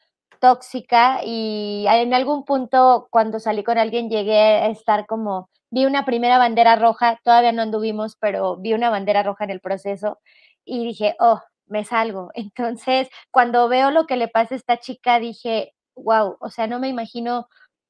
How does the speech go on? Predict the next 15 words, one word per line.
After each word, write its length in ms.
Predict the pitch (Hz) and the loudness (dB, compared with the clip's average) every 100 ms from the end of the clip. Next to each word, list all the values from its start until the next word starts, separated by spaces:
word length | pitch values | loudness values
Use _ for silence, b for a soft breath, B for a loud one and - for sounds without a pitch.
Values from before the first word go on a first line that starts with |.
| _ _ _ | _ _ _
todo 260 | 262 269 294 | -2 0 0
lo 160 | 269 | -2
que 80 | 262 | -2
ella 160 | 247 254 | 0 0
debió 220 | 233 226 | 0 0
de 60 | 240 | 2
haber 200 | 233 226 | 2 0
estado 380 | 226 240 233 226 | -4 -2 -4 0
pasando 840 | 208 202 - 240 220 220 226 226 | -2 -2 -8 -8 -6 -4 -4 -2
para 560 | 233 214 208 196 185 185 | -2 -2 -2 -2 -4 -4
poder 340 | 208 202 214 202 | -6 -2 -4 -2
llegar 300 | 226 214 208 | 0 2 2
a 120 | 208 | 2
esto. 340 | 247 233 220 | 0 -4 -6
Entonces, 680 | 208 208 220 220 262 254 | -6 -4 -4 -4 -4 -4